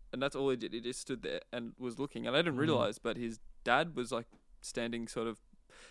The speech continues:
Speaker 1: he was behind this tree, so I couldn't actually see him. So I just saw this kid lift up his hands, like, "What's he doing?" And then I just saw his dad walk out from behind the tree and pick him up. And I'm like, "Oh, that's interesting." It's like, the kid knows that if I lift my hands, like,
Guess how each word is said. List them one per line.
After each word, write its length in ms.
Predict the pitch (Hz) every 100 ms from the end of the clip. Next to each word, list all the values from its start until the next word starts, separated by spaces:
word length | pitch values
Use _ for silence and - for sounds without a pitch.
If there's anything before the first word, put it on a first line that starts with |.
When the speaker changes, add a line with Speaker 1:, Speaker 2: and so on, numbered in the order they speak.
| -
Speaker 1:
he 80 | 139
was 100 | 135
behind 360 | 131 156 151
this 140 | 127 -
tree, 260 | - 123
so 140 | - 127
I 60 |
couldn't 180 | 123 139
actually 220 | 123 -
see 180 | - 123
him. 160 | 95 -
So 140 | -
I 60 | 135
just 160 | 165 -
saw 120 | 139
this 160 | 120
kid 220 | - 147 123
lift 160 | -
up 60 | 110
his 140 | 123
hands, 180 | 127 127
like, 140 | 113 127
"What's 160 | 226
he 60 | 185
doing?" 220 | 202 127
And 60 | 120
then 80 |
I 60 | 131
just 140 | 131
saw 60 | 131
his 120 | 120
dad 280 | 156 170 123
walk 240 | 127 131
out 240 | 170 143 -
from 120 | 131
behind 240 | 120 120
the 20 | 117
tree 320 | 156 120 117
and 160 | 117
pick 160 | - 123
him 140 | 123
up. 160 | 135 - _ _ _ _ _ -
And 80 | 123
I'm 80 |
like, 220 | 123 117 - - - - -
"Oh, 160 | 208 247
that's 180 | 185 -
interesting." 580 | 233 226 185 131 123 123
It's 140 | 135
like, 300 | 151 143 - - - - - - -
the 80 | 139
kid 300 | - 196 147
knows 320 | 170 139 123
that 100 | 131
if 180 | 151 156
I 80 |
lift 280 | 139 143 -
my 160 | 123 110
hands, 640 | 120 131 101 104 - - - _ - _ -
like, 340 | 117 92 -